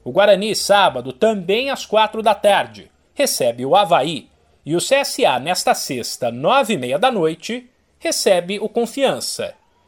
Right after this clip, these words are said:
Já lá embaixo, uma derrota do Vitória em casa, domingo, sete da noite, contra o Cruzeiro, pode praticamente rebaixar o time baiano. Vai depender, por exemplo, do confronto direto da segunda-feira, quatro da tarde, entre Londrina e Ponte Preta.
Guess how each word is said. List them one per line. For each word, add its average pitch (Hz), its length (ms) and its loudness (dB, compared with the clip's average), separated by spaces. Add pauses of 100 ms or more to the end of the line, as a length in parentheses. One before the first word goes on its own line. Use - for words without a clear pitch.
(240)
Já 160 280 2
lá 190 180 4
embaixo, 170 580 0
uma 190 140 0
derrota 196 540 2
do 196 100 -6
Vitória 175 720 0
em 196 100 -6
casa, 175 560 -2
domingo, 185 600 -8
sete 233 440 -2
da 208 140 4
noite, 165 400 -6
contra 120 320 -8
o 151 60 -6
Cruzeiro, 143 600 -4 (360)
pode 240 340 2
praticamente 220 720 0
rebaixar 208 680 0
o 92 60 -16
time 175 260 -6
baiano. 185 580 2 (320)
Vai 180 220 2
depender, 185 540 -2
por 254 180 4
exemplo, 240 600 0
do 214 160 -2
confronto 233 540 -2
direto 220 480 0
da 220 100 2
segunda-feira, 123 880 -2
quatro 190 440 -2
da 165 120 0
tarde, 120 640 -2
entre 202 320 -4
Londrina 190 640 -4
e 196 80 -10
Ponte 190 300 -6
Preta. 151 500 -2